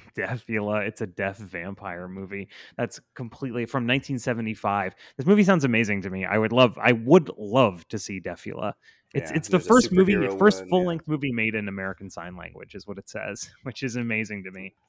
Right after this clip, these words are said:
Speaker 2: I was just saying, like, uh, like, there is more portrayal of it in thing, and it, it should be more done by,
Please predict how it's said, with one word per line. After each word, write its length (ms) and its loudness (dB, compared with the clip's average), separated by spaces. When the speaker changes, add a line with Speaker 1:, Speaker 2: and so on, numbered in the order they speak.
Speaker 2:
I 80 4
was 80 0
just 120 -6
saying, 220 -2
like, 220 -2
uh, 340 0
like, 400 -6
there 120 0
is 200 -2
more 220 0
portrayal 680 -2
of 200 -10
it 220 -6
in 240 -4
thing, 220 -4
and 160 -6
it, 140 -2
it 140 -6
should 200 -2
be 140 -6
more 240 -4
done 260 -6
by, 460 -6